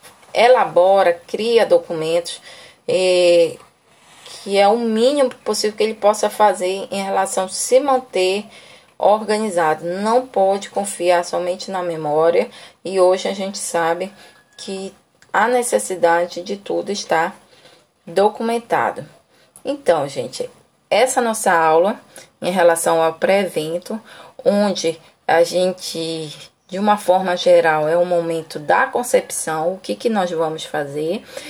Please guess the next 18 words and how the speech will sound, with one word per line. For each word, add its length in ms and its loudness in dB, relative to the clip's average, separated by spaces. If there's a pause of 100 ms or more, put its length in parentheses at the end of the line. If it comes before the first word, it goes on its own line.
(200)
e 160 -2
o 120 4
que 340 -6
que 140 2
vai 180 6
ser 280 2
necessário 880 2
para 260 0
que 140 -6
esse 180 2
evento 340 0
aconteça, 800 -6 (340)
onde 320 4
a 60 4
gente 500 -6
cria 400 -4 (1300)
todos 640 4
os 580 0